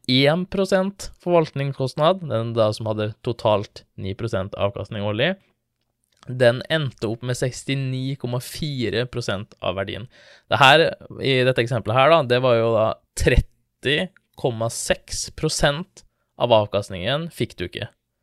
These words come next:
Du endte opp med tretti prosent mindre på grunn av den ene prosenten der. Så jeg håper det understreker litt at prosenter har mye å si, spesielt når det kommer til eksponentiell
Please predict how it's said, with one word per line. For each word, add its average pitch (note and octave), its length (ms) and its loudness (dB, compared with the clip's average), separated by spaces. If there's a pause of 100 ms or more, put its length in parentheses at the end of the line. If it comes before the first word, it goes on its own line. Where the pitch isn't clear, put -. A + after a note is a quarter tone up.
(280)
Du C3 100 -6
endte B2+ 320 0
opp A2+ 80 -8
med A#2+ 160 -8
tretti - 640 2
prosent B2+ 340 -2
mindre G#2+ 520 -4 (540)
på C3+ 160 -2
grunn A#2+ 420 -2 (160)
av G#2 340 0 (140)
den G2+ 240 -6
ene G2+ 320 -8
prosenten - 500 -16
der. - 140 -18 (640)
Så - 160 0
jeg C3+ 80 4
håper B2+ 240 6
det B2+ 100 0
understreker G#2 460 -4
litt A#2+ 260 -2
at - 320 -6 (300)
prosenter A#2 720 -2 (120)
har G#2 340 2
mye A2 200 -4
å - 40 -8
si, C3+ 200 0 (600)
spesielt C3 1120 0 (100)
når A#2+ 160 -4
det A#2+ 80 -6
kommer G#2 400 -6
til G#2+ 200 -10
eksponentiell G2+ 840 -8